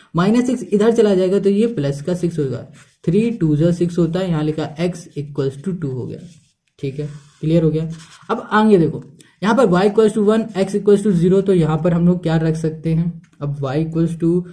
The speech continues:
okay, y अगर हमने ज़ीरो कर दिया तो भी हमको ज़ीरो मिल जाएगा, कोई फ़ायदा ही नहीं है।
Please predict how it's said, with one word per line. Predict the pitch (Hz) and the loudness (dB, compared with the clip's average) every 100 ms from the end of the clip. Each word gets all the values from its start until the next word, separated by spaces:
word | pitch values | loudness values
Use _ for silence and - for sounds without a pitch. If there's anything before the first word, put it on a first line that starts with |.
| - _ _ - | -20 _ _ -4
okay, | 160 160 160 175 - - | -2 0 -2 -2 -6 -8
y | 139 160 | -2 0
अगर | 175 180 | 2 2
हमने | 185 180 | 2 2
ज़ीरो | 143 156 180 | 2 2 2
कर | 180 170 | 2 2
दिया | 165 175 175 | 2 0 0
तो | 170 170 | 0 0
भी | 165 185 | 0 0
हमको | 170 160 170 | 0 0 0
ज़ीरो | 151 151 165 | 0 0 2
मिल | 165 | 2
जाएगा, | 160 156 156 | 0 -2 -2
कोई | 151 | -2
फ़ायदा | 147 131 139 156 | -2 -4 -2 2
ही | |
नहीं | 160 160 | 4 4
है। | 156 | 2